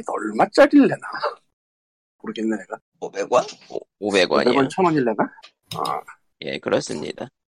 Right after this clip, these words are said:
Speaker 1: 그거랑 비교해서 만 원이면, 아, 비싸긴 비싼 게 맞네.
Speaker 2: 그거랑 비교해서 천 엔이면은 뭐, 일본에선 싸죠.
Speaker 1: 아, 일본 가격을 받아버리니까 문제인가? <laughs> 잠깐, 그런가?
Speaker 3: 일본은 백 엔이니까요, 뭐, 기본이.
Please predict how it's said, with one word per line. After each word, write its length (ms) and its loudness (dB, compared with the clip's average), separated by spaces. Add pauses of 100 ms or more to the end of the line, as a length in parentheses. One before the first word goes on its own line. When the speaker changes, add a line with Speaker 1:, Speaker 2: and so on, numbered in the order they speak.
(140)
Speaker 1:
그거랑 280 6
비교해서 300 4
만 180 6
원이면, 320 6 (600)
아, 180 2
비싸긴 360 -2
비싼 360 0
게 100 0
맞네. 420 -2 (500)
Speaker 2:
그거랑 360 0
비교해서 420 0
천 240 -2
엔이면은 600 -2
뭐, 100 -10 (400)
일본에선 500 -6
싸죠. 420 -10 (300)
Speaker 1:
아, 460 2
일본 320 4
가격을 380 0
받아버리니까 580 -2
문제인가? 460 -4
<laughs> 320 -14 (100)
잠깐, 400 -10 (120)
그런가? 360 -2 (100)
Speaker 3:
일본은 1040 4 (640)
백 180 0
엔이니까요, 640 0
뭐, 100 -10
기본이. 360 -12